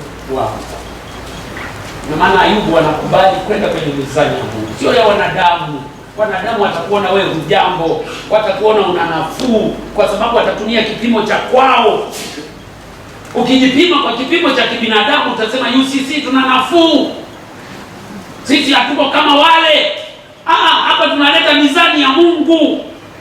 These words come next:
Kwenye mizani yake tuna hali gani?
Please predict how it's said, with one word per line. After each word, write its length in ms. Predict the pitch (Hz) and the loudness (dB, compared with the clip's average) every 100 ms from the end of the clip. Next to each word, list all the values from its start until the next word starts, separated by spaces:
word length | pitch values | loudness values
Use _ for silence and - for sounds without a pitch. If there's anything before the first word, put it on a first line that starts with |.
| - - - - - - - - - - - - - | -20 -20 -20 -20 -18 -18 -18 -18 -18 -18 -18 -14 0
Kwenye 240 | 330 330 | 2 4
mizani 500 | 294 285 294 294 277 | 4 4 4 4 4
yake 300 | 302 - 269 262 | 4 2 0 -2
tuna 160 | 294 | 0
hali 280 | 269 214 233 214 | 0 2 0 0
gani? 540 | 311 339 370 339 - | 2 4 4 2 0